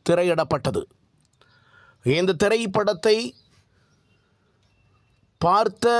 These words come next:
உயிர் மூச்சு திரைப்பட தயாரிப்பாளரும் கதை ஆசிரியருமான அத்திமரப்பட்டி விவசாயி ஜோதிமணி அவர்கள் வாழ்த்தி பேசினார்கள்.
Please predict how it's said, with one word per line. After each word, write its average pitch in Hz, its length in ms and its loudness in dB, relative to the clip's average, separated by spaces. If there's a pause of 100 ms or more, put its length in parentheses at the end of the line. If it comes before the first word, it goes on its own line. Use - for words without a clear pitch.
(180)
உயிர் 180 340 0
மூச்சு 214 400 0
திரைப்பட 196 600 0 (100)
தயாரிப்பாளரும் 196 880 2
கதை 185 380 0
ஆசிரியருமான 180 800 2 (2250)
அத்திமரப்பட்டி 220 1000 0 (400)
விவசாயி 202 720 0
ஜோதிமணி 196 600 2
அவர்கள் 180 420 0 (840)
வாழ்த்தி 170 680 0 (200)
பேசினார்கள். 160 680 0